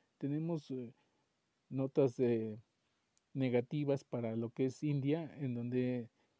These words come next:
diariamente se están rompiendo récord en el nivel de contagios, eh, ya están por arriba de las, eh, doscientos mil contagios diarios, algo que es muy, muy preocupante y que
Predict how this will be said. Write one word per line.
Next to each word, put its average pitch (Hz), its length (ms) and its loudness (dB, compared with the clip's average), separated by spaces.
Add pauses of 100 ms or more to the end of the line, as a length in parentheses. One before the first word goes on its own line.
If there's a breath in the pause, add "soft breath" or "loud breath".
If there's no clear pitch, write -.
(100)
diariamente 151 680 0
se - 100 -8
están 139 260 -2
rompiendo 139 460 -2
récord 135 480 -2 (220)
en 131 200 -4
el 113 300 -4
nivel 127 220 -2
de 143 80 0
contagios, 120 800 -4
eh, 113 360 -6
ya 139 160 -2
están 135 340 -4 (440 soft breath)
por 120 180 -2
arriba 131 380 2
de 131 120 2
las, 107 420 -4
eh, 117 200 -12 (720)
doscientos 123 480 -2
mil 127 480 -4
contagios 120 640 -2
diarios, 131 520 2
algo 147 300 0
que 113 340 -4 (100)
es 143 140 -8
muy, 135 200 -4
muy 143 280 -2
preocupante 127 720 -2
y 123 180 -2
que 120 320 -2